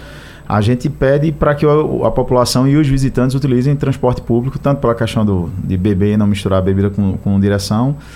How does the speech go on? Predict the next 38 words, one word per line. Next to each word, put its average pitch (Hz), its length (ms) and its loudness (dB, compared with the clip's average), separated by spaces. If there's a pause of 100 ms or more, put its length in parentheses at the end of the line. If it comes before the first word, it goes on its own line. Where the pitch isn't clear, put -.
(200)
e 120 80 0
também 131 220 2
porque, 139 220 -2 (220)
é, 104 300 2
como 123 160 0
a 127 40 2
gente 123 200 -2
faz 123 340 0
esse - 140 -4
fechamento 107 560 0
pra 107 120 0
o 107 60 0
fluxo 113 300 -6
de 117 80 -4
pessoas, 104 260 -2
como 127 100 -2
chega 117 200 -2 (100)
quase 143 240 0
todo 151 140 2
mundo 131 120 2
no 120 60 2
mesmo 117 240 2
horário, 101 220 2
entre 117 200 -2
dez 104 380 2
e 104 80 0
meia-noite 101 400 0
e - 20 0
meia, 98 340 0 (440)
então, 101 340 0
pra 110 200 2
também 110 260 0
não 110 100 2
ter 104 300 0
nenhum 101 220 0
risco 95 280 0
de 98 60 2
atro-, 95 260 0